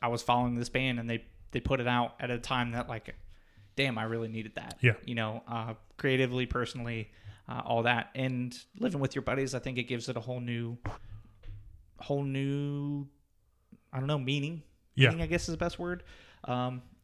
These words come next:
Speaker 1: and trying to keep it loose. Like, diet soda is probably
Speaker 2: Yeah.
Speaker 1: the best example of that. Like, hey, dude, it,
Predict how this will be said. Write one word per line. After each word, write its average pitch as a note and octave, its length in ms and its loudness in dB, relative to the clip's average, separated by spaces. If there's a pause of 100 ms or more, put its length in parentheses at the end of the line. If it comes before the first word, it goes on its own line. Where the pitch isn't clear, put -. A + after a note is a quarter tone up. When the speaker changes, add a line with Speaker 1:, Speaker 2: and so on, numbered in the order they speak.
(100)
Speaker 1:
and C3 220 -2
trying C#3+ 200 2
to C#3+ 40 0
keep - 220 -4
it - 100 -6
loose. - 460 -2
Like, B2+ 300 -6 (520)
diet C3 220 6
soda C3 520 6
is B2+ 260 -2
probably - 380 10
Speaker 2:
Yeah. C#3 40 4
Speaker 1:
the C#3 60 2
best C3 220 2
example C#3+ 320 -2
of A#2 60 -2
that. B2 180 -6
Like, C3 200 -2 (360)
hey, C#3 120 0
dude, B2 240 -2 (400)
it, - 220 -6